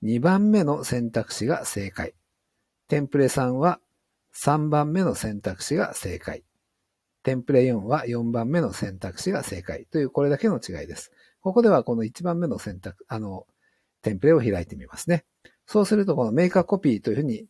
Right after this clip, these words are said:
出てきますから、この青いところをクリックします。で、もうこれがですね、copy of自動採点テンプレゼロ一というのが自動的にできますね。で、えー、<clears throat> あのー、もうですね、番号とか名前はこれはこのままでいいかもしれません。まあ皆さんが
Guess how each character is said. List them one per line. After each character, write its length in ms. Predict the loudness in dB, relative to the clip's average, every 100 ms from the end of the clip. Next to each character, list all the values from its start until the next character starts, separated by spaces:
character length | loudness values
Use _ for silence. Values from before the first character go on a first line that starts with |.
| -6
出 100 | -4
て 100 | -4
き 120 | -8
ま 80 | -10
す 100 | 0
か 100 | 2
ら、 100 | 2
こ 100 | 0
の 80 |
青 180 | 2 4
い 40 | 2
と 100 | 0
こ 120 | 0
ろ 80 | 0
を 20 |
ク 140 | 0
リ 100 | -8
ッ 20 | -8
ク 80 |
し 120 | -12 -10
ま 180 | -12
す。 220 | -12 -16 _ _ _ _ _ _ _ _ _
で、 180 | 4 6
も 180 | 6 4
う 20 |
こ 120 | 4
れ 80 | 6
が 100 | 6
で 100 | 4
す 80 | 0
ね、 80 | -4
copy 360 | -4 0 2 4
of 140 | 2
自 140 | 0
動 140 | 2 2
採 260 | 2 0
点 240 | 0 -2 -2
テ 160 | -4
ン 80 | -6
プ 100 | -6
レ 160 | -8 -10 _ _ _ 2
ゼ 100 | 6
ロ 80 |
一 200 | 6 6
と 100 | 0
い 20 | 2
う 20 |
の 80 | 2
が 100 | 2
自 120 | 2
動 140 | 0
的 220 | 0 -2
に 120 | -2 -2
で 100 | -4
き 120 | -4
ま 100 | -6
す 160 | -4
ね。 180 | -2 -2 -6 _ _ _
で、 600 | 6 6 6 6 4 2 -6 _
え 40 | -2
ー、 260 | 0 -4 -12 _ -20
<clears throat> 320 | _ _ _ -2
あ 120 | 0
の 80 | 2 0 0 2 0 0 -4
ー、 60 | _ _ _ 2
も 120 | 4
う 20 |
で 220 | 4 -4
す 120 | -8
ね、 80 | -2
番 220 | 4 4
号 180 | 4 2
と 80 | 2
か 120 | -2
名 160 | -2 0
前 180 | 2 2
は 140 | 0
こ 100 | 2
れ 80 | 0
は 80 | 0
こ 140 | -2
の 80 | -2
ま 100 | -2
ま 140 | 0
で 80 | 0
い 160 | -2 -2
い 40 |
か 160 | -6 -8
も 80 |
し 120 | -6 -8
れ 60 |
ま 100 | -6
せ 100 | -6
ん。 60 | 2
ま 100 | 2
あ 20 |
皆 200 | 4 0
さ 140 | 0 0
ん 40 |
が 160 | -2